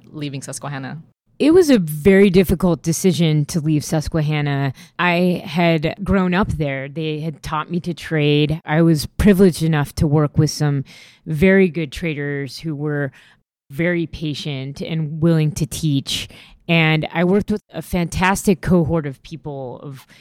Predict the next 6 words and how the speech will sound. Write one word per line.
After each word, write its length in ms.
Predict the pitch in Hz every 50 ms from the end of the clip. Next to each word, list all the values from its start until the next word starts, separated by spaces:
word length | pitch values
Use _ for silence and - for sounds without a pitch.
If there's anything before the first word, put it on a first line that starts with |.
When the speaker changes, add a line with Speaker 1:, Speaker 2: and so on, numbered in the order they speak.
| _ -
Speaker 2:
bright, 440 | - 135 156 156 160 151 135 - _ _
innovative, 920 | - 170 160 156 143 131 156 143 147 143 139 139 135 135 135 131 123 - - - - - _ _ _ _
and 200 | - 160 160 175
unique 480 | 165 151 156 160 165 170 175 147 - -
people 540 | - 160 156 - - 139 135 131 127 131 131 -
that 320 | 135 147 143 143 139 131